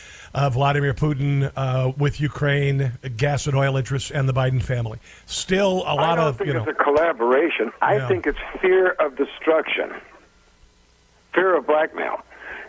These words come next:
Speaker 1: Okay.
Speaker 2: Now, another real quick point.
Speaker 1: You got twenty seconds.
Speaker 2: Okay. Looking at Hunter Biden's timestamps, who was the big guy, and what presidency was in effect at that time?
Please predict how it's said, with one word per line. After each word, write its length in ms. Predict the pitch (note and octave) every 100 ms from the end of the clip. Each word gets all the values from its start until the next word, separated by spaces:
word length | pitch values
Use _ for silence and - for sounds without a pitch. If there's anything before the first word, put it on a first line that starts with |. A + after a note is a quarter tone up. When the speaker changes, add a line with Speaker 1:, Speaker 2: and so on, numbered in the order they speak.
| -
Speaker 1:
Okay. 140 | D#3
Speaker 2:
Now, 100 | D3+
another 300 | D#3 F3+ C4
real 240 | G3 G#3+ G#3+
quick 320 | - G3+ -
point. 280 | F#3+ C#3+ - - C#3+
Speaker 1:
You 140 | D3+ D#3+
got 240 | F3 -
twenty 240 | - A#3
seconds. 400 | F#3 D3+ - - - - - - _ _ E3
Speaker 2:
Okay. 260 | E3 A#2 - _ _ - - _ _ _ _ _
Looking 320 | - - B3+ A3
at 100 | D#3+
Hunter 300 | F#3+ F#3+ E3+
Biden's 340 | E3+ E3+ D#3+ -
timestamps, 680 | E3+ E3 D3+ - D#3+ D#3 - - - - - - -
who 280 | - A3+
was 180 | A#3+ G#3 D#3+
the 80 | F#3
big 380 | - F#3+ E3+ B2+
guy, 520 | B2+ G2+ F#2+ - - - - -
and 400 | D#3+ D#3 D3+ C#3
what 180 | E3+ A3+ - - - -
presidency 720 | - G3+ F3 F3 D#3+ E3+ D#3+ C#3+
was 320 | - C#3+ D3 C3+ -
in 120 | D#3+
effect 480 | D#3 - G3 F#3 - C#3+
at 140 | C#3
that 260 | D3+ D3 -
time? 600 | - F#3 C#3+ F#2+ B1+ -